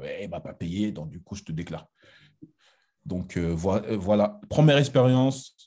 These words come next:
déclarée, enfin, officielle de l'entrepreneuriat. Et là, je... émotionnellement, c'est dur,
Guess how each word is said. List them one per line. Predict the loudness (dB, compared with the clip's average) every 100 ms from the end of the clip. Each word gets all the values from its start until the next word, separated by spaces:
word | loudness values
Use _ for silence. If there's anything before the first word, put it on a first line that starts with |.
| _ _ -18
déclarée, | -4 -4 0 0 0
enfin, | -2 -4
officielle | -6 -6 -4 -2
de | -2
l'entrepreneuriat. | -4 -8 -6 -2 2 0 -2 -8 _ _ _ -4
Et | 0
là, | 2 2
je... | 0 -4 -4 -6 -8 -2
émotionnellement, | 2 2 2 -2 0 -2
c'est | -2 -4
dur, | -4 -4 -6